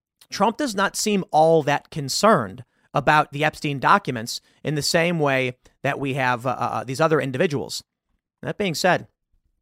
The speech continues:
this was absolutely, in my opinion, the likely outcome. Who could not have seen it? Come on.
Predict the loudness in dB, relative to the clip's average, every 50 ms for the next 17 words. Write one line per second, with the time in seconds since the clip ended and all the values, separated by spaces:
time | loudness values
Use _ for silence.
0 | _ _ -2 2 2 2 2 0 -2 -2 -2 -2 -2 -4 -4 0 2 2 2 0
1 | -4 -10 -4 -2 -2 -2 -2 -2 -4 -4 -2 -4 -4 -4 -4 -4 -6 -8 -4 0
2 | 0 0 0 0 -2 -4 -6 -4 -4 -4 -6 -6 -10 _ -6 -6 -4 -2 0 0
3 | 0 0 0 -2 0 0 0 -2 -4 -4 -4 -4 -4 -8 _ _ _ _ _ _
4 | _ _ _ _ -2 -2 0 -2 -4 -8 -8 -8 -8 -8 -6 -6 -6 -6 -6 -10
5 | -8 -6 -6 -6 -6 -8 -8 -8 -8 -8 -12 -16 -20 _ -20 _ _ _ -14 -10
6 | -10 -10 -10 -12 -20 -20 -20